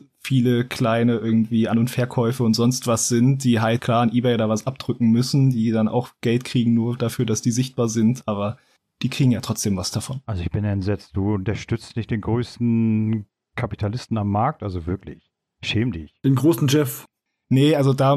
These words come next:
Speaker 1: ist ja echt wie bei Hempels unterm Sofa, ne? Also die müssen erstmal noch viel besser ihre Tracker verbessern, dass die Mitarbeiter bitte noch mehr durch die Lager gescheucht werden <laughs> und dann noch am besten so Sesam Credit Social Points abgezogen werden, wenn sie sich auf Toilette zu lang die Hände waschen. Also dann finde ich das vielleicht wieder unterstützenswert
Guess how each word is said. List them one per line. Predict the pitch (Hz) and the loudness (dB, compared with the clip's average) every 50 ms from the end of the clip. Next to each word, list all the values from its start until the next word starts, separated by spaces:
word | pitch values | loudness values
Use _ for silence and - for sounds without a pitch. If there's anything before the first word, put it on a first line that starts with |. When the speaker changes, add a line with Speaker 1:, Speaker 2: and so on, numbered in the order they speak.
| 147 147 | 0 -2
Speaker 1:
ist | 135 135 - - | -4 -4 -2 0
ja | 156 147 143 139 135 | 0 2 2 2 0
echt | 139 143 135 - - | 0 -2 -4 -4 -2
wie | 139 147 147 | -2 -2 0
bei | 143 135 131 | 2 2 2
Hempels | 123 139 160 - 160 147 143 - | 2 2 2 2 0 0 0 0
unterm | 147 131 - 131 131 | -2 0 2 2 2
Sofa, | 113 123 135 156 170 - 175 147 127 123 | 4 4 2 2 2 2 2 4 4 4
ne? | 123 139 151 160 | 4 4 2 2
Also | 135 127 131 123 | 2 2 2 2
die | 127 127 | 4 4
müssen | 131 147 143 - 143 127 | 4 4 2 2 0 0
erstmal | - 139 147 - - - 156 151 | 0 -2 -4 -4 -2 -2 0 0
noch | 147 143 143 139 - - | 2 2 0 0 -4 -8
viel | - - - 160 175 170 | -8 -4 -2 0 0 0
besser | - 139 143 139 151 151 | 2 0 0 2 0 0
ihre | 127 131 131 123 120 | 2 2 2 2 2
Tracker | 123 - - 135 135 - 151 135 123 123 | -2 0 -2 -2 0 2 2 2 2 0
verbessern, | - - 123 - - 120 123 - - 170 165 165 165 156 | 0 -2 -2 0 0 0 0 2 2 2 2 2 2 2
dass | 135 131 - | 0 -2 -2
die | - 127 | 0 2
Mitarbeiter | 120 123 147 - 135 117 123 123 123 127 - 131 | 2 2 2 0 -2 -2 0 0 0 0 -2 -2
bitte | 127 127 127 131 | -2 0 2 2
noch | 120 127 127 - | 2 2 2 2
mehr | 139 123 113 | 0 0 0
durch | 117 110 - | -2 -2 -2
die | 127 117 | -2 -2
Lager | 110 107 113 117 123 123 | 0 0 0 0 0 -2
gescheucht | 120 127 - - 131 117 120 123 - - - | -2 -2 -2 -2 0 0 -2 -2 -4 -4 -2
werden | 123 123 127 131 - 156 156 156 | 0 0 0 0 0 0 0 0
<laughs> | |
und | 123 123 123 - 127 | 0 -2 0 2 2
dann | 123 120 | 2 4
noch | 123 123 120 - - | 2 2 0 -2 -2
am | 131 127 123 | -2 0 0
besten | 127 131 135 - - 151 131 | 0 0 -2 -2 -2 -2 0
so | 120 123 127 123 123 127 123 120 117 | 0 2 2 2 4 2 2 2 0
Sesam | - - - - 156 143 139 135 127 127 | 0 -2 0 0 0 0 2 2 2 2
Credit | 127 - - 131 127 135 135 135 | 0 0 -2 0 0 0 0 -2
Social | - - 139 131 135 - 139 | 0 0 0 0 0 0 0
Points | 131 135 127 123 123 - | 0 2 2 2 0 -2
abgezogen | 131 131 - 139 131 - - 135 123 123 123 127 120 | -6 -4 -4 -4 -4 -2 0 0 0 2 0 0 0
werden, | 117 117 123 131 127 123 | 0 0 2 2 2 2
wenn | 120 123 123 117 | 4 2 2 2
sie | 110 123 120 120 120 120 | 2 2 2 2 2 2
sich | 110 - 120 123 - | 0 0 -2 -2 -2
auf | 131 120 - - | -4 -6 -6 -4
Toilette | - 131 117 123 127 - 135 | -4 -2 0 0 0 0 -2
zu | - - 123 | -2 -2 -2
lang | 117 117 120 | 0 2 2
die | 117 110 | 2 2
Hände | 110 110 117 113 104 | 2 2 2 0 -2
waschen. | 104 104 - - 120 | -6 -6 -2 -2 0
Also | 107 117 120 - - | 0 0 -2 0 0
dann | 143 147 156 | 2 2 2
finde | - - 156 143 | 2 2 2 2
ich | 143 | 2
das | 139 127 127 - | 2 0 0 2
vielleicht | 139 127 127 - 131 | 0 0 0 0 0
wieder | 117 123 107 | 0 0 0
unterstützenswert | 113 107 123 - - 123 - - 120 110 - - 110 104 107 - | 0 0 0 0 0 -2 0 0 -2 -2 -2 -6 -8 -10 -10 -10